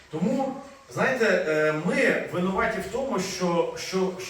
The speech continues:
які в нас проблеми є. Але Бог є відповідь на наші проблеми. Він дає нам вихід. Якщо ми слухаємо, якщо ми шукаємо, якщо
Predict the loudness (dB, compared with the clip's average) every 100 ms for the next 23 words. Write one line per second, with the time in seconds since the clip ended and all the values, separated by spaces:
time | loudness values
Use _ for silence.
0 | -8 -10 -6 -4 -2 -4 -6 -4 -4 -4
1 | -4 -4 -4 -6 -4 2 6 6 6 0
2 | -10 -14 -16 -2 2 2 2 0 -2 -2
3 | -2 2 2 0 -2 -6 -4 -2 -2 -4
4 | -10 -16 -20 -20 -20 -20 -20 -20 -20 -20
5 | -20 -20 -10 -2 2 4 4 4 2 2
6 | 0 0 -2 -4 -8 -8 -2 0 0 -2
7 | -4 -6 -4 -4 -4 -4 -6 -6 -6 -6
8 | -6 0 2 2 -2 -4 -4 -6 -6